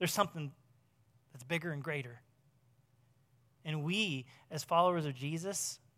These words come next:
can step into that freedom. And if you're here this weekend and you don't know that kind of freedom, <sighs> you're missing out. You're missing out. You'll, you'll never be able to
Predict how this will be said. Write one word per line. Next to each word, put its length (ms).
can 120
step 300
into 180
that 220
freedom. 300
And 80
if 100
you're 80
here 140
this 200
weekend 360
and 80
you 140
don't 160
know 120
that 200
kind 220
of 60
freedom, 500
<sighs> 60
you're 100
missing 320
out. 260
You're 100
missing 300
out. 220
You'll, 160
you'll 180
never 240
be 240
able 180
to 140